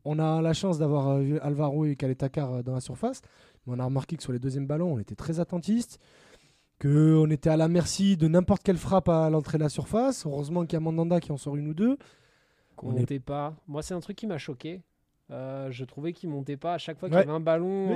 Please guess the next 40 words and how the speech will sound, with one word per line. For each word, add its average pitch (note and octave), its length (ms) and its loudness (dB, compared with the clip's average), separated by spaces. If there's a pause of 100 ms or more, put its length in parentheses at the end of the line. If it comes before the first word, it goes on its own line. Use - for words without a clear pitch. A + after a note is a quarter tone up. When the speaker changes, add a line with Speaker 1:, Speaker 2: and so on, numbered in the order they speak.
(140)
Speaker 1:
ils F#3 100 6
Speaker 2:
euh, D3+ 100 0
Speaker 1:
ont, C3+ 40 -4
Speaker 2:
dans D3+ 160 2
Speaker 1:
on D#3 40 -2
a, D#3 40 2
Speaker 2:
les D#3+ 80 2
Speaker 1:
on E3 320 2
Speaker 2:
vingt-cinq, D#3 580 -6
trente D3+ 300 -8
mètres, G3 480 -6
Speaker 1:
Au D3+ 160 2
lieu F3+ 60 6
Speaker 2:
euh, - 20 6
Speaker 1:
d'empêcher F#3+ 400 6
Speaker 2:
mais F3 60 6
Speaker 1:
la E3 40 2
Speaker 2:
il E3+ 80 -2
restait A3 80 2 (100)
Speaker 1:
frappe. E3 60 -4
Speaker 2:
là, F#3+ 280 -4
et F#3 40 -4
au D#3 60 -4
lieu E3+ 120 -4
d'empêcher D#3+ 380 -10
la D3 80 -6
frappe, F3 280 -8
exactement, C#3+ 340 -8
Speaker 1:
Tu C#3+ 40 4
veux F3+ 60 8
la F#3+ 60 8
Speaker 2:
il E3 60 2
Speaker 1:
contrer, F3+ 300 2
Speaker 2:
montait. G3 120 0
Speaker 1:
en - 40 -6
fait. - 160 -12 (580)
Speaker 2:
Mis F#3 180 -2
à E3 40 -2
part C3+ 180 -6
Gay, D#3 260 -10